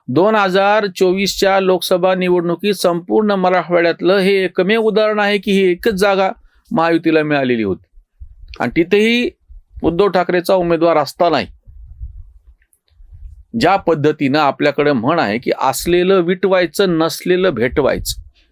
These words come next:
प्रत्यक्ष हातामध्ये जे होतं ते सगळं उद्धव ठाकरेंनी गमावलं, हिंदुत्वनिष्ठ मतदार गमावला. तुम्हाला कोण काय बोललं, बंद खोलीत काय बोललं, बाहेर काय बोललं,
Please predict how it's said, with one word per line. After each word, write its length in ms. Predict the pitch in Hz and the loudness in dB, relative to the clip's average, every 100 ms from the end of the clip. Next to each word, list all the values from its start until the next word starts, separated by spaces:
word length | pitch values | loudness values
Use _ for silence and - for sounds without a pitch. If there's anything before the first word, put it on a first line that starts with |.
| _ _ - | _ _ -2
प्रत्यक्ष 520 | 143 - 190 180 202 | -2 -2 -4 -2 0
हातामध्ये 640 | 170 165 170 190 185 185 | 0 0 0 0 2 0
जे 140 | 185 190 | 2 2
होतं 340 | 165 175 196 185 | 2 0 0 0
ते 80 | 190 | -2
सगळं 280 | - 185 190 | 0 2 2
उद्धव 300 | 170 156 165 | 2 0 0
ठाकरेंनी 500 | 139 123 131 131 123 | -2 -2 -2 0 -2
गमावलं, 440 | 104 110 156 175 - _ _ _ _ - | 0 0 2 0 -2 _ _ _ _ -2
हिंदुत्वनिष्ठ 680 | 165 180 185 190 170 160 190 | 2 2 2 0 0 0 0
मतदार 500 | 143 139 160 214 202 | 0 0 2 2 2
गमावला. 460 | 170 147 120 107 - _ _ _ 170 | 2 2 2 0 -4 _ _ _ 0
तुम्हाला 340 | 170 190 208 | 2 2 2
कोण 300 | 190 208 202 | 2 0 2
काय 180 | 202 196 | 0 2
बोललं, 540 | 185 196 196 202 190 143 | 2 2 2 0 -2 -4
बंद 360 | 110 160 190 196 | -2 0 2 0
खोलीत 220 | 190 190 185 | 2 0 0
काय 140 | 190 | 0
बोललं, 500 | 185 185 185 185 185 | 0 0 0 0 0
बाहेर 280 | 160 156 180 | 0 0 0
काय 200 | 180 175 | 0 0
बोललं, 420 | 170 170 170 170 | 2 2 2 0